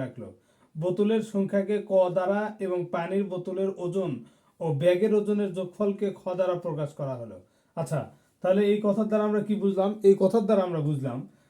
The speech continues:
যে মিনার একটি বোতলের ওজন একশো বিশ গ্রাম। এরকম কিছু সংখ্যক পানির বোতল, অর্থাৎ এক, এক একটা বোতলের ওজন হচ্ছে কত? একশো বিশ গ্রাম করে। এরকম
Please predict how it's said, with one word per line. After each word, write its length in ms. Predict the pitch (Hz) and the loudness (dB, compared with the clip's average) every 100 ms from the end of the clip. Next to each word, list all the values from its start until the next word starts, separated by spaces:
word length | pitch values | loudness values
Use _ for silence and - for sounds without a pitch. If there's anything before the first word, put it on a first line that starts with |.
| _ | _
যে 180 | 139 170 175 - - | -4 -2 -2 -6 -14
মিনার 480 | 170 180 185 202 208 | -6 -4 0 0 0
একটি 320 | 196 190 - | -2 -4 -2
বোতলের 420 | 208 202 214 208 196 | -2 0 2 2 2
ওজন 220 | 196 208 | 2 0
একশো 260 | 190 185 185 | -2 -2 -6
বিশ 200 | 160 143 | -4 -4
গ্রাম। 160 | 139 101 - _ _ _ - | -6 -8 -14 _ _ _ -4
এরকম 420 | 202 208 214 202 180 - - | 0 2 2 2 0 -4 -4
কিছু 200 | 226 220 262 | 0 2 2
সংখ্যক 380 | - 233 220 214 | 0 0 0 0
পানির 280 | 202 175 170 | 0 -2 -2
বোতল, 320 | 151 139 120 98 - _ _ _ - | -4 -4 -8 -10 -20 _ _ _ -10
অর্থাৎ 300 | 165 185 165 - - 180 185 185 | -4 0 0 -2 -6 0 2 2
এক, 60 | - - | -4 -8
এক 160 | 180 180 220 | -6 -2 -2
একটা 160 | 240 | 0
বোতলের 440 | 208 202 208 208 208 | 0 0 0 2 2
ওজন 240 | 190 196 190 | 2 0 -2
হচ্ছে 200 | 180 208 | -2 -6
কত? 160 | 190 180 196 196 | -4 -4 -6 -6
একশো 260 | 165 - 165 | -10 -6 -4
বিশ 260 | 156 170 156 | -4 -6 -6
গ্রাম 180 | 151 147 | -4 -4
করে। 240 | 139 127 117 240 - _ - _ - - | -6 -10 -10 -12 -16 _ -20 _ -14 0
এরকম 420 | 196 196 196 185 | 2 2 2 -2